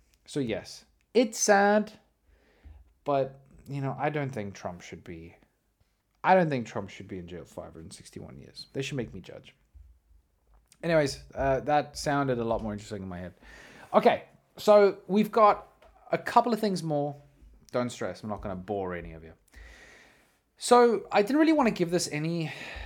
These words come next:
airtime on my show because I don't like her and I didn't wanna talk about it, but I did think it was quite interesting. Lizzo, okay? Now, it's gonna be very quick. But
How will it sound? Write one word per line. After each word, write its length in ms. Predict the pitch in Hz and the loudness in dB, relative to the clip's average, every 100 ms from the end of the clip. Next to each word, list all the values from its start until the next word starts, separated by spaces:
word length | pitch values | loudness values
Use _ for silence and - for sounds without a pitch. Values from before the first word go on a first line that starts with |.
| - - | -14 -6
airtime 460 | 147 147 - 147 143 | -4 -4 -2 -2 0
on 80 | 131 | -2
my 160 | 123 | -4
show 400 | 117 - 113 117 | -4 -4 -2 -2
because 640 | 113 110 - 117 110 - - | -6 -8 -6 -4 -4 -8 -6
I 120 | 127 | -2
don't 160 | 147 | 0
like 260 | 120 110 - | 0 0 -2
her 300 | 127 117 117 - _ _ _ - | -4 -2 -4 -10 _ _ _ -12
and 560 | 107 107 110 110 110 - _ _ _ _ _ _ _ _ - | -8 -6 -4 -4 -6 -10 _ _ _ _ _ _ _ _ -12
I 80 | |
didn't 280 | 110 - 131 | -10 -8 -4
wanna 160 | 131 123 | -4 -6
talk 240 | 123 117 | -8 -6
about 220 | - 127 | 0 2
it, 120 | 123 110 | 2 0
but 100 | 135 | 0
I 60 | |
did 440 | 135 - 165 175 - | -2 0 2 4 2
think 160 | 160 | -6
it 60 | 143 | -8
was 120 | 131 | -10
quite 260 | - 127 113 | -4 -2 -2
interesting. 640 | 110 113 - 104 98 107 - _ _ _ - | -6 -10 -12 -10 -10 -14 -18 _ _ _ -2
Lizzo, 300 | 262 156 - - - - | -2 0 -4 -8 -18 -12
okay? 380 | - 110 135 - - _ _ - | -6 -6 -6 -10 -20 _ _ -6
Now, 340 | 143 139 135 - | -2 0 -2 -6
it's 120 | 151 | -8
gonna 140 | 180 160 | -6 -4
be 60 | |
very 200 | 131 117 | -2 -2
quick. 340 | 110 - - - _ _ _ _ _ _ _ - | -4 -12 -16 -20 _ _ _ _ _ _ _ -20
But 520 | 127 143 139 127 | -2 2 4 2